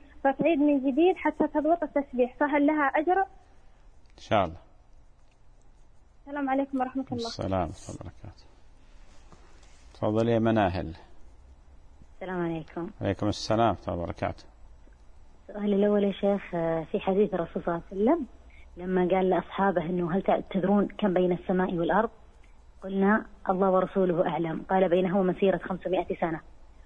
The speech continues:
Speaker 3: وبين كل سماء وسماء مسيرة خمسمائة سنة." الحديث إلين قال الرسول صلى الله عليه وسلم: "ثم فوق ذلك ثمانية أوعال بين ركبهم وأضلافهم كما بين السماء والأرض."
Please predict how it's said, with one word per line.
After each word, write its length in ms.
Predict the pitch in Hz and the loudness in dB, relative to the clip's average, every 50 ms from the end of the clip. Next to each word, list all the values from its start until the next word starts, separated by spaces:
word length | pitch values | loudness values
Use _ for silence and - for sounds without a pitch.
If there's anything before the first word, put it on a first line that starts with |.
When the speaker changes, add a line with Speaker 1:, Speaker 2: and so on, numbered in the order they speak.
| - - - - | -20 -20 -18 -6
Speaker 3:
وبين 240 | - 175 190 196 185 | -2 2 4 4 4
كل 240 | 190 202 190 185 | 4 4 2 4
سماء 280 | 180 - 190 196 202 - | 2 2 2 2 2 2
وسماء 400 | 180 165 196 185 190 202 214 214 - - | 0 2 2 2 4 4 4 2 0 -4
مسيرة 400 | - - - 190 185 185 190 190 | -10 -6 -2 -2 0 0 0 -2
خمسمائة 580 | - - 190 170 - 185 180 165 190 185 - 190 | -2 -2 -4 -2 0 0 2 2 2 0 -2 -2
سنة." 240 | - 180 165 160 151 - - - - - - - - - - - - - - - - - - - | 0 0 0 -2 -4 -8 -14 -20 -20 -20 -20 -20 -20 -20 -20 -20 -20 -20 -20 -20 -20 -20 -12 -10
الحديث 420 | 202 202 - - 202 165 175 165 - - - - - - - - | -8 -4 0 0 2 4 2 2 0 -4 -12 -20 -20 -10 -2 2
إلين 460 | 202 208 226 247 254 269 269 254 214 | 4 4 6 8 8 8 8 6 6
قال 400 | 185 214 214 226 233 - - - | 4 4 4 4 2 0 0 -2
الرسول 280 | 214 202 190 - 233 214 | -2 -2 0 -2 -2 0
صلى 120 | - 202 | 0 0
الله 60 | 202 - - | 0 2 2
عليه 100 | 220 220 | 2 4
وسلم: 180 | 254 262 269 - - - - - - - - - - - - - - - - - - - - - - - - - | 4 4 2 0 -6 -16 -20 -20 -20 -20 -20 -20 -20 -20 -20 -20 -20 -20 -20 -20 -20 -20 -20 -20 -20 -20 -10 -4
"ثم 320 | - 254 233 214 185 180 180 | 0 2 4 6 6 6 4
فوق 420 | 175 - 240 240 226 180 - - | 4 4 4 4 4 4 0 -2
ذلك 480 | 185 165 220 233 226 208 180 175 - 190 | 0 2 2 2 4 2 2 0 0 -2
ثمانية 640 | 185 - 202 196 202 214 214 214 226 240 220 196 190 - | -2 0 0 2 2 4 4 4 4 6 4 4 4 2
أوعال 760 | - - - 185 190 190 175 214 247 285 294 330 359 339 359 - - - - - - - - - - - | 2 2 4 4 4 4 6 4 4 4 4 2 0 0 0 -4 -12 -18 -20 -20 -20 -20 -20 -20 -20 -20
بين 480 | - 170 175 233 247 233 208 190 190 185 | -10 -2 0 2 4 4 4 4 4 4
ركبهم 640 | 180 180 180 - 233 214 220 208 185 190 196 185 180 | 4 2 2 0 0 2 2 2 2 2 2 2 2
وأضلافهم 920 | 185 202 - - 190 175 160 175 196 208 220 233 220 - 240 214 269 285 | 2 2 2 0 -2 -2 0 0 2 2 2 2 2 0 2 4 4 4
كما 360 | 269 - 208 190 185 185 185 180 | 4 2 0 2 2 2 0 0
بين 300 | 170 220 226 208 190 175 | 0 -2 -2 -2 -4 -4
السماء 560 | 170 - - - 190 185 202 220 247 - 196 | -6 -8 -10 -8 -2 0 2 2 2 0 0
والأرض." 380 | 185 185 180 175 170 170 160 | 0 0 2 2 0 -2 -4